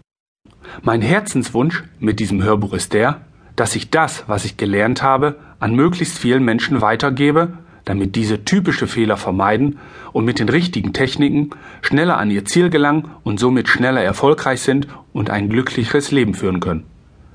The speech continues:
Die Gesetze, Regeln und Prinzipien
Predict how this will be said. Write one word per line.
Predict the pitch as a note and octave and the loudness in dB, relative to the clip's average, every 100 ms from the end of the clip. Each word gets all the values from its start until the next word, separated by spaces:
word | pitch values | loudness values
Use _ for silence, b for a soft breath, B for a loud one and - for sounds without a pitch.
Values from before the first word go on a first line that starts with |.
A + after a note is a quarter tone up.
| B B B B B D3+ | B B B B B -2
Die | |
Gesetze, | C#3 C#3+ G3 G#3 - F2 - - | 0 2 0 -2 -6 -6 -6 -4
Regeln | G#2+ D3 C#3 G2 E2 | 0 2 2 -2 -2
und | A2 | -4
Prinzipien | - G#2 - E3+ F3 A2 F2+ - | -4 -6 -2 0 0 0 -2 -6